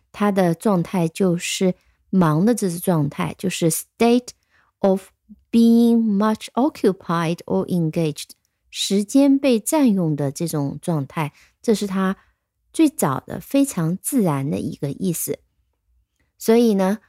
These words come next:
后来慢慢引申出生意、工作、业务等等。那么要注意，busy 不是直接加上N E S S，它是把 Y 改成了 I，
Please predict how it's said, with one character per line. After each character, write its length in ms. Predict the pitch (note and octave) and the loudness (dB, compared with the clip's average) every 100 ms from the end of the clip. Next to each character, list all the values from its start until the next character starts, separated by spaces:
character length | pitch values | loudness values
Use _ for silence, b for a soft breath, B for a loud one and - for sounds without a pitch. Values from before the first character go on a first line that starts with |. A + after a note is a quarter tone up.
| _ | _
后 220 | _ B3 | _ 2
来 160 | G#3+ G3 | 4 4
慢 180 | G#3+ G#3+ | 2 4
慢 240 | A3 A3+ | 4 4
引 240 | G#3+ D#3 D3 | 2 0 -2
申 300 | - G3 G#3 | -2 0 0
出 300 | - G#3+ G#3+ | 0 0 0
生 420 | - A#3+ A#3+ B3 | 0 2 4 4
意、 380 | A3+ F#3 C#3 - _ _ | 2 0 -2 -6 _ _
工 300 | B3+ A#3+ A#3+ | 2 2 2
作、 460 | - A#3+ D#3 - _ _ _ _ _ | 2 0 0 -6 _ _ _ _ _
业 180 | C4+ A#3 | 2 2
务 300 | G3 E3+ - - | 2 -2 -4 -2
等 200 | D#3+ G3 | 0 2
等。 200 | A3 - _ _ _ _ b b b - | 0 -2 _ _ _ _ b b b 0
那 80 | |
么 100 | E4 | 4
要 140 | F4 C#4+ | 4 2
注 320 | - E4+ C4+ | 0 2 2
意， 240 | G3 D3 - _ | 2 -2 -8 _
busy 680 | - G3+ C#4 D4 A#3 E3 - | -10 0 2 4 2 0 -2
不 240 | F#3 F#3 G3+ | -6 -2 -2
是 300 | - D#4+ A#3 | 0 2 2
直 260 | - F3+ | 2 -6
接 260 | F#3 A#3+ A#3 | -2 2 2
加 240 | A#3 E3+ | 2 -4
上 280 | E3 E3+ D#3 - | -2 -2 -4 -4
N 340 | F#3+ F#3 G#3+ - _ _ | 0 2 2 -2 _ _
E 380 | G#3+ G#3 G#3 - _ | 0 0 0 -6 _
S 300 | - F3 - | -6 -6 -4
S， 320 | G3 E3+ - - _ _ _ _ _ | -2 -2 -6 -16 _ _ _ _ _
它 220 | - A#3 | 0 0
是 340 | - A#3+ F3+ - _ _ _ _ | 2 0 0 -4 _ _ _ _
把 180 | F#3 E3+ - _ _ _ _ | -2 -2 -4 _ _ _ _
Y 520 | A3+ D4 B3+ E3 D#3 - | 0 2 2 0 -4 -4
改 260 | F#3 D#3 | -2 0
成 240 | - E3+ F3+ | 0 0 0
了 160 | - - | 0 -2
I， 320 | C#4 A3+ | 0 0